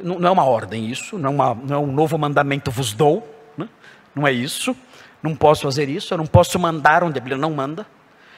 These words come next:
Mas um conselho que eu dou para os irmãos, considerando esse potencial, esse perigo,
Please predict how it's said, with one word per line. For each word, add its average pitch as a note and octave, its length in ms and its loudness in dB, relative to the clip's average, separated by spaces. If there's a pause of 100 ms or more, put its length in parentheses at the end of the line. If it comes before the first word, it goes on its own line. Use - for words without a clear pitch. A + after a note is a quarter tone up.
(180)
Mas D3 160 2
um G3+ 80 0
conselho G3 540 2
que G#3+ 60 2
eu F#3+ 40 0
dou F3+ 100 0
para F3 140 2
os D#3+ 80 -4
irmãos, C3+ 500 -8 (340)
considerando E3+ 680 0
esse B3 320 2
potencial, E3 920 0
esse G3 300 0
perigo, C3 540 -4